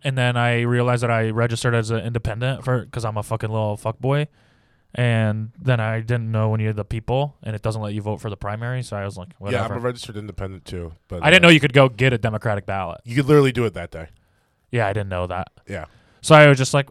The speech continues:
Speaker 1: "Oh, I'll just wait for the presidency."
Speaker 2: Dude, uh, I,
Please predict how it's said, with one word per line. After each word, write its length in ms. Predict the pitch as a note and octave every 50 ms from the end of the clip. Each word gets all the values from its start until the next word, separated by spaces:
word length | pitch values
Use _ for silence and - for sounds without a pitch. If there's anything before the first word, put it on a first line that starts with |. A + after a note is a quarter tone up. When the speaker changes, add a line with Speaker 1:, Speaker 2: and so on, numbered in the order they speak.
| _ -
Speaker 1:
"Oh, 200 | A#3 A#3 A#3 A3+
I'll 260 | A3+ A3+ A3+ A3+ A3+
just 180 | G#3 G#3+ G3+ -
wait 200 | E3+ F3 F3+ -
for 240 | - E3+ D#3+ E3
the 80 | E3 D#3
presidency." 960 | - C#3 B2 B2 A#2+ A#2 A#2+ A#2+ A#2+ A#2 - - - B2+ B2+ B2 B2 B2 B2 - _ _
Speaker 2:
Dude, 200 | - D3+ D3 C3 - -
uh, 400 | A#2+ B2 A#2+ A#2 A2 A2+ A#2+
I, 20 | B2